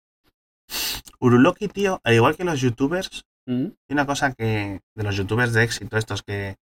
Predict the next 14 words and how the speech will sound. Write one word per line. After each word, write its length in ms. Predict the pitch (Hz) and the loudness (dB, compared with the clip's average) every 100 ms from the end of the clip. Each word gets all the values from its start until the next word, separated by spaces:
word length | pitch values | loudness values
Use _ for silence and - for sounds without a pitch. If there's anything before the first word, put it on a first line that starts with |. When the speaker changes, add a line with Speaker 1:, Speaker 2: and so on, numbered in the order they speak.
| _ _ _ | _ _ _
Speaker 1:
"Es 120 | - | -4
que 120 | - | 0
tiene 260 | 160 170 170 | 2 4 4
diez 140 | 160 | 4
millones 360 | 147 135 135 123 | 4 6 4 4
de 100 | 113 | 2
suscriptores 600 | 113 107 - 104 127 151 | 0 -4 -6 -4 0 0
y 40 | 160 | -2
es 80 | 160 | 0
un 180 | 147 | 2
niñato 220 | 117 110 104 | 4 2 0
que 40 | |
hace 120 | 101 | -4
tonterías". 420 | 98 95 98 107 | -6 -6 -2 -4